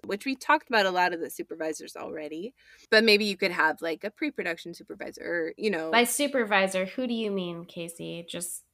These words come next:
Speaker 2: specifically, 'cause we, I don't think we actually use the word supervisor.
Speaker 1: You know, there are not a lot of supervisors on the shows that I've had, but that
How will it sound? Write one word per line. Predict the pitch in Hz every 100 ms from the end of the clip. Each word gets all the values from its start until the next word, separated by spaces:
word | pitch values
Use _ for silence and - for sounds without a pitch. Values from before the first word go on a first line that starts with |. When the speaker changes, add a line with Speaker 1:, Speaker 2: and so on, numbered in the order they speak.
| _ -
Speaker 2:
specifically, | - 175 170 156 147 156 156 180 -
'cause | 208
we, | 214 -
I | 220
don't | 240
think | 233
we | 220
actually | 196 190 185
use | 180 170 170
the | 165
word | 170 165 165 160
supervisor. | - 160 151 143 - - - 104 - -
Speaker 1:
You | 311
know, | 311 294 - -
there | 190 254 320
are | 320
not | 220 214
a | 202
lot | 165 156
of | 156
supervisors | - 151 147 - - - -
on | - 156
the | 143
shows | - 147 143
that | 135
I've | 127
had, | - 120 156 170 -
but | 190 175
that | 175 156